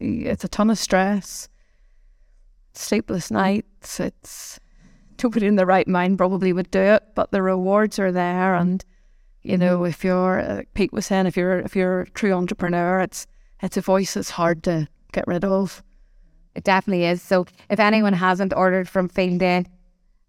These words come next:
Speaker 2: you don't need to, 'cause there's one in your bag. No, I'm only joking. You do need to, but there's a, your Dig podcast bag. Um,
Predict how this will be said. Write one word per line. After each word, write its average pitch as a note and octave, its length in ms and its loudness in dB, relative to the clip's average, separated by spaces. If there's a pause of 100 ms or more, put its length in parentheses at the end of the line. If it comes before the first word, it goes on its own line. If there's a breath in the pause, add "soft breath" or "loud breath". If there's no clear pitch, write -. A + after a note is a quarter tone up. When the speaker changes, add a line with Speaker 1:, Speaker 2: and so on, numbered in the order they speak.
(180)
Speaker 2:
you G3+ 80 -2
don't A3+ 160 0
need F3+ 180 0
to, A3 100 0
'cause F#3 120 -4
there's F3 140 -2
one F3+ 100 0
in F3 40 2
your E3 100 2
bag. D3+ 260 2
No, D#3 100 2
I'm D3+ 80 2
only D#3 100 0
joking. D3 240 -2
You D3+ 160 2
do F3 140 0
need E3 200 0
to, F3 120 0
but E3+ 160 -2 (180)
there's G3+ 240 0
a, F#3+ 420 2
your G3+ 120 2
Dig A3+ 200 0
podcast G3+ 560 2
bag. F#3 360 2
Um, E3+ 580 -2